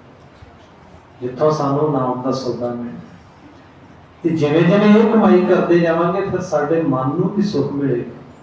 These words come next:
ਕਿਉਂਕਿ ਜਿਹੜੀ ਦੁਨਿਆਵੀ ਕਮਾਈ ਹੈ, ਦੇਖੋ, ਇਹਦਾ ਮਨ ਨੂੰ ਕੋਈ ਸੁੱਖ ਨਹੀਂ, ਜਿੰਨੀ ਮਰਜ਼ੀ ਤੁਸੀਂ ਕਮਾਈ ਕਰ ਲਓ। ਤੇ ਜੇ ਇਸ ਕਮਾਈ ਨੇ ਸੁੱਖ ਦੇਣਾ ਹੁੰਦਾ, ਤੇ ਆ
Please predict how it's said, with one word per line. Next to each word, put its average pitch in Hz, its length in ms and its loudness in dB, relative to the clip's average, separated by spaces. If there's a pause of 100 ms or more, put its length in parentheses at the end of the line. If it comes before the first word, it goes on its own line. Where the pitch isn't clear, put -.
(160)
ਕਿਉਂਕਿ 151 280 -2
ਜਿਹੜੀ 185 340 2
ਦੁਨਿਆਵੀ 143 440 2
ਕਮਾਈ 170 480 2
ਹੈ, 185 60 4
ਦੇਖੋ, 160 340 0
ਇਹਦਾ 190 140 2
ਮਨ 143 320 -2
ਨੂੰ 180 100 0
ਕੋਈ 208 200 -4
ਸੁੱਖ 175 260 -2
ਨਹੀਂ, 143 160 -8
ਜਿੰਨੀ 165 220 -2
ਮਰਜ਼ੀ 156 360 2
ਤੁਸੀਂ 170 320 0
ਕਮਾਈ 139 300 -2
ਕਰ 131 180 -4
ਲਓ। - 120 -12 (1400)
ਤੇ 190 60 -2
ਜੇ 220 160 4
ਇਸ 202 480 4
ਕਮਾਈ 202 380 2
ਨੇ 226 180 6
ਸੁੱਖ - 360 0
ਦੇਣਾ 160 200 0
ਹੁੰਦਾ, 165 200 -2
ਤੇ 180 220 -2
ਆ 180 60 0